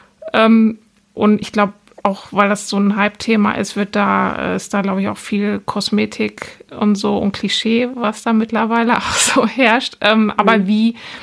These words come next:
Speaker 1: ähm, vielleicht, äh, also, ähm, was seht ihr da, was da so die wichtigen Aspekte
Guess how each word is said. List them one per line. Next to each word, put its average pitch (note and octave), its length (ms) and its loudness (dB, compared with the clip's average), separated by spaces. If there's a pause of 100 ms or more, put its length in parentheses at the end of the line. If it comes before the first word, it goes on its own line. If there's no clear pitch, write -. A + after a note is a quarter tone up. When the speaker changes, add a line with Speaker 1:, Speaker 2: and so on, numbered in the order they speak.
(600)
Speaker 1:
ähm, G#3 720 4 (680)
vielleicht, - 800 -4 (280)
äh, G2+ 400 0 (500)
also, G3+ 240 2
ähm, F#3 760 -6
was A3 260 -2
seht G#3+ 360 -2
ihr A3 180 0
da, A3+ 260 2
was A3 180 -2
da A3 200 2
so G3+ 140 -4
die G3+ 220 -2
wichtigen A3 460 0
Aspekte A#3 680 -6